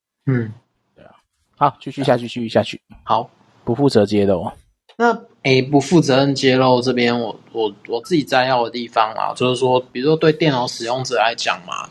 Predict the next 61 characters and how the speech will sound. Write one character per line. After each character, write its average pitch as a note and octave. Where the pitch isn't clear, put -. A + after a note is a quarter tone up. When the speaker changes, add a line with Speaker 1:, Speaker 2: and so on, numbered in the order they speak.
Speaker 1:
比-， A#2
你 C3
揭 E3
露 E3+
那 D3
个 B2+
安 D3+
全 C3
漏 B2
洞 A#2
是 A#2
最 A2+
危 -
险 -
的， -
这， C#3
这 E3+
个 D#3
我 A#2+
们 A#2
前 B2
面 A#2
都 A#2
讲 A2+
过。 -
那 F#3+
那 F#3+
个， C3
Speaker 2:
嗯。 C3
Speaker 1:
呃， A#2
资 -
安 F#3
研 C3
究 D3
它 C3+
在 C3+
这 C3+
个 B2+
过 C3
程 A#2+
里 -
面 A#2+
就 B2+
发 A#2+
展 A2
出 A#2
一 A2+
种 -
就 A#2+
是 G#2
共 A#2+
识 A#2
吧， -
叫 B2
做 B2
那 A#2+
个 A2
负 C3
责 A2
任 A2
揭 A2